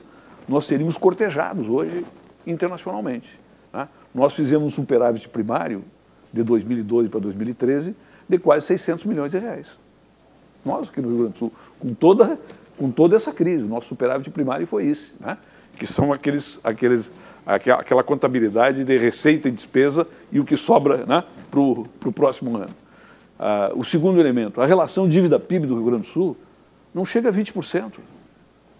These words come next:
É dezoito por cento, dezoito vírgula quatro por cento. Então, o Rio Grande do Sul é um estado, vamos dizer assim, que, que ele tem saúde econômica e financeira.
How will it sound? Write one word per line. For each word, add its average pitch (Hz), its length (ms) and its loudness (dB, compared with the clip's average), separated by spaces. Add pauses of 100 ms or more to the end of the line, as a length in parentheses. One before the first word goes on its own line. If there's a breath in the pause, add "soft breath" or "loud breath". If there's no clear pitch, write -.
(520)
É 127 60 0
dezoito 165 340 4
por - 140 -6
cento, 208 340 -4
dezoito 165 300 0
vírgula 147 240 -2
quatro 95 320 -6
por 104 140 -12
cento. 90 320 -8 (520 loud breath)
Então, 160 240 0
o 226 60 2
Rio 190 140 4
Grande 156 200 2
do 113 40 -8
Sul 233 260 -4
é 220 60 -2
um 160 40 -4
estado, 190 520 -4 (340 loud breath)
vamos 131 160 -4
dizer 127 40 -4
assim, 156 240 -6
que, 131 480 -6
que 135 120 -6
ele 117 140 -2
tem 180 180 -2
saúde 143 680 0
econômica 135 800 0 (300 loud breath)
e 147 40 -10
financeira. 95 640 -8